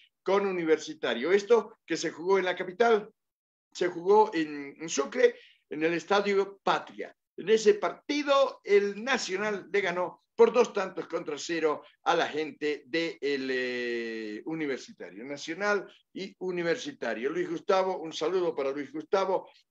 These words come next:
que también nos dice, "Hola, aquí estoy, estoy presente". Eh, ahí está Radio Cosedal también, que está compartiendo con nosotros. Eh, usted puede entrar al Facebook de Guía del Deporte, de Radio Cosedal, de, de todo. Voy a compartir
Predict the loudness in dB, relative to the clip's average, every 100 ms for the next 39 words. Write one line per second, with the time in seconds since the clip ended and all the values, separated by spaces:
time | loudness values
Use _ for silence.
0 | -4 -2 0 -2 -2 -2 -4 -4 -2 0
1 | 4 4 6 4 0 -6 -2 4 6 6
2 | 2 -4 -6 -4 0 8 8 8 4 6
3 | 8 6 4 -10 _ 0 2 2 2 0
4 | -2 -2 0 0 -2 0 0 2 2 0
5 | -6 -4 0 0 0 -4 -4 -8 -6 -6
6 | -6 -8 -8 -8 -8 -8 -10 -8 -2 -2
7 | 0 0 0 -4 -20 _ -2 0 0 -4
8 | -2 -2 0 0 0 -2 -6 -6 -2 0
9 | 0 -4 -8 -4 -4 -4 -2 0 0 -2
10 | -6 -6 -6 -6 -8 -6 -6 -2 0 2
11 | -2 -8 -10 -8 -4 -4 -4 -4 -6 -4
12 | -6 -2 -2 0 0 0 -4 -10 -8 -2
13 | -4